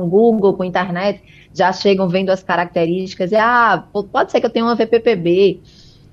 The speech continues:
que é uma vertigem postural paroxística benigna.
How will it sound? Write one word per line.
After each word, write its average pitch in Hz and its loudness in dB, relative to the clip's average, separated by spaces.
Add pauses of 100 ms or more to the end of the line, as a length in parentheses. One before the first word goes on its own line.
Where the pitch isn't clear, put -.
que 226 2
é 220 4
uma 247 2
vertigem 247 -2
postural 262 0
paroxística 254 -6
benigna. 196 0